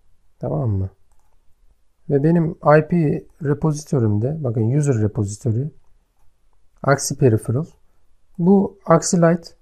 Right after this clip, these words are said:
daha önce oluşturduğumuz altı ve yedinci der-, altıncı derste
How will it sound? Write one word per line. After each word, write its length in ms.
daha 180
önce 400
oluşturduğumuz 800
altı 280
ve 80
yedinci 320
der-, 160
altıncı 420
derste 380